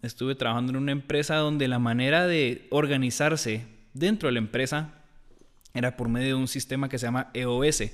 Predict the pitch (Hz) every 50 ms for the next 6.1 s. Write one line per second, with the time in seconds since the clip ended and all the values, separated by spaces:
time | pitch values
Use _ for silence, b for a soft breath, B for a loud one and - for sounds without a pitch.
0 | B B B B B B B B B 117 117 120 123 127 - - 131 127 - 127
1 | 120 - 120 117 127 143 165 175 175 170 170 - - 127 135 - 147 139 139 139
2 | 135 135 127 - 160 147 - - 110 139 127 - b b b b b b b b
3 | b b b b - - - - - - 160 160 156 151 151 156 - 143 151 147
4 | 160 165 180 185 185 175 175 165 151 131 - 127 120 120 110 - 143 147 160 165
5 | - 190 180 - - - 139 135 - - 127 123 120 123 127 131 147 156 165 160
6 | 156